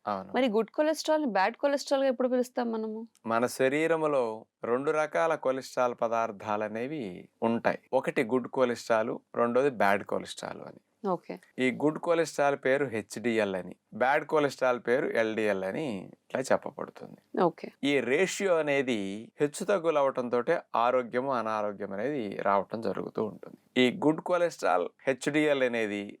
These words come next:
Speaker 1: నలభై, యాభై ఎంజీ కంటే ఎక్కువ ఉంటే మంచిది. బ్యాడ్ కొలెస్ట్రాల్ ఎల్డిఎల్ అనేది వంద మిల్లీగ్రాముల లోపు ఉంటే మంచిది అనమాట. బ్యాడ్ గుడ్ అని ఎందుకు అంటారంటే, బ్యాడ్ కొలెస్ట్రాల్ రక్తనాళాల గోడల్లో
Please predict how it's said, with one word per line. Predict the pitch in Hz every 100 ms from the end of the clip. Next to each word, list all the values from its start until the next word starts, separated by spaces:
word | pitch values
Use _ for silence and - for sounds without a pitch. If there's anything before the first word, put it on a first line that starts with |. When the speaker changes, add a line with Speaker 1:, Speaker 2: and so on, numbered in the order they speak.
| -
Speaker 1:
నలభై, | 110 127 139 - 139
యాభై | 123 123 120
ఎంజీ | 113 127 139 147
కంటే | 147 143 127
ఎక్కువ | - 117
ఉంటే | 107 143
మంచిది. | 110 85 - - _ -
బ్యాడ్ | 90 123 160
కొలెస్ట్రాల్ | 160 165 160 147 143 139 143 -
ఎల్డిఎల్ | 120 127 135 127
అనేది | 117 110 117 135 101 107 - 110
వంద | 120 143
మిల్లీగ్రాముల | 165 165 160 160 143 143 131 127
లోపు | 120 120 -
ఉంటే | 113 151
మంచిది | 123 80 -
అనమాట. | - - - - -
బ్యాడ్ | 110 107 139 180 170 -
గుడ్ | 143 151 147
అని | 147
ఎందుకు | 131 139 151
అంటారంటే, | 135 127 123 120 110 170 147 104 104
బ్యాడ్ | 104 123 156 175
కొలెస్ట్రాల్ | 190 190 170 170 160
రక్తనాళాల | 135 135 - 151 147 143 139 131
గోడల్లో | 107 120 127 123 120